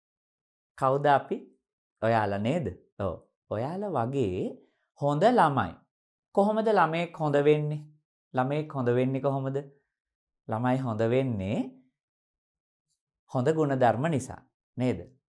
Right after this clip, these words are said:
ඔයාලා හරිම ලස්සනයිනේ, මල් වගේනේ. මේ මල් වගේ ළමයි, ම්, මල් වල සුවඳ තියනවා වගේ හොඳ ගුණධර්ම තියෙන්න ඕන.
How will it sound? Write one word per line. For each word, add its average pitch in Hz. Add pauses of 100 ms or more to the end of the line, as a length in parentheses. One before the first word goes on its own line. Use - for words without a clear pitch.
(120)
ඔයාලා 123 (540)
හරිම 147
ලස්සනයිනේ, 165
මල් 135
වගේනේ. 170 (400)
මේ 196
මල් 143
වගේ 170 (460)
ළමයි, 120 (680)
ම්, 110
මල් 151
වල 170
සුවඳ 151
තියනවා 151
වගේ 123 (560)
හොඳ 208
ගුණධර්ම 160
තියෙන්න 113
ඕන. 85